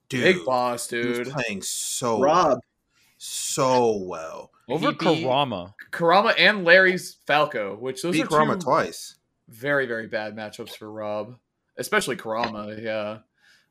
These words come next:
Speaker 2: Um, and then he won M S M last night as well, since we're recording on Tuesday. Um, he
Speaker 3: Riding the
Speaker 2: won
Speaker 3: momentum, nice.
Speaker 2: M S M zero, yep, just keeping it going.
Speaker 1: Dude.
Speaker 2: And Big Boss has always been good, but damn, this was definitely outperformed his seed for sure. Like, this is really, really, this is an impressive run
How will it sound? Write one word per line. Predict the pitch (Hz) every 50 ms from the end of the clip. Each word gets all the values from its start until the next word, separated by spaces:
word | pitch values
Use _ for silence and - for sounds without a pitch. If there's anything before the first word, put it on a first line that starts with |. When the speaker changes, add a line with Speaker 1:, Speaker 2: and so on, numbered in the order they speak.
| _ -
Speaker 2:
Um, | 131 135 135 127 123 120 113 113 117 117 _ _ _ _ _ _ _ _ _ _ _ -
and | 143 151 151 160
then | 190 233
he | 240 233
won | 208 180 170 165
M | 160 143 165 165
S | 160 151 -
M | 170 180 170 139 117 _ _ _ -
last | 135 127 123 123 -
night | 143 123 120
as | 120 120 117 127
well, | 123 123 113 113 113 113 _
since | _ - 127 110 -
we're | 120 113
recording | 110 131 123 117 117 113
on | 110
Tuesday. | 107 - 123 113 113 117 107 107 110 113 113 - -
Um, | - 117 110 104 104 107
he | 123
Speaker 3:
Riding | 120 123 131
the | 131
Speaker 2:
won | 117 117 127
Speaker 3:
momentum, | 127 123 127 127 127 127 - 123 113 117
nice. | 117 117 120 120 117 113
Speaker 2:
M | 120 123
S | 123 120 -
M | 123 117 120
zero, | 110 117 120 123 123 120 117 113 113 - 117
yep, | 117 117 120 117 - _ _ _
just | 123 120 - - - _ _ _ _
keeping | - 117 - 120
it | 120 113
going. | - 113 117 123 120 110 113 113 _ _ _ - - -
Speaker 1:
Dude. | - 123
Speaker 2:
And | 139 147
Big | 190 262 -
Boss | 392 349 370 - -
has | 202 147
always | 147 139 151 180 185 139
been | 151 127 120 104
good, | 120 123 151 202 208 175
but | - 208 180 -
damn, | 139 143 139 117 113
this | 131 170 190 -
was | 202 147 - - - - 90 - _ - - 92 104
definitely | 113 196 220 220 196 151 123
outperformed | 110 135 151 147 139 123 - - 131 135 131 131 123
his | 120 120 117 -
seed | - 120 113 101 - -
for | 110 107
sure. | - - 127 113 107 101
Like, | 101 104 104 -
this | 185 214 208 -
is | 127 117 110 117
really, | 127 131 123 117
really, | 110 110 110 107 110 107
this | - 185 196 180
is | 147 123 113
an | 127 113
impressive | 110 107 98 - 135 123 - - 107 98 110
run | 107 104 98 98 104